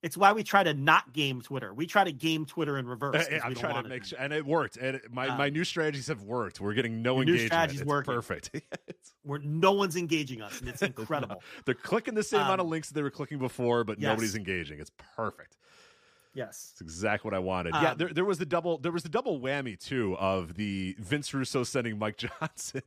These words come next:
Speaker 2: the booking emails, and then there was Dixie Carter sending the
Speaker 1: Is that what it was? H-, which email?
Speaker 2: There was
Speaker 1: We
Speaker 2: two.
Speaker 1: broke one
Speaker 2: No,
Speaker 1: of those
Speaker 2: no,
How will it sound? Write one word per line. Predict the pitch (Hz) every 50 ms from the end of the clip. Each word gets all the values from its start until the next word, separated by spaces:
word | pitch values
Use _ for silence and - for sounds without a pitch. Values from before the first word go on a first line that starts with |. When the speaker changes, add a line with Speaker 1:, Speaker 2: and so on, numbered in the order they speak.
| - 220 - - - - -
Speaker 2:
the | -
booking | - - - 156 - - 151 143 135 139
emails, | 135 127 123 120 123 - - - - - - - - -
and | - 147 160
then | 175 175
there | 180 165
was | 160 143 117
Dixie | - 156 160 - - 143
Carter | - - - - 151 160 160 139 127 117 110 107 107 98 - _ _ _ _ _ _ _ _ _ _
sending | - - - - - - 175 156 143 135 135 135 135 127 127 123 120 120 120 107 107
the | 107 117 117 113 113 110 110 107 104 98 95 95 - _ -
Speaker 1:
Is | 180 151
that | - 226 - 285
what | 302 294
it | 294
was? | 294 294 285 269 - - 220
H-, | 233 -
which | - 202 220 269 302 269 - 277
email? | 262 247 233 214
Speaker 2:
There | 208
was | 214 226 196
Speaker 1:
We | 208 233
Speaker 2:
two. | 185 - 302
Speaker 1:
broke | - 294 - 220
one | 214 214 208
Speaker 2:
No, | -
Speaker 1:
of | -
those | 147 143 -
Speaker 2:
no, | -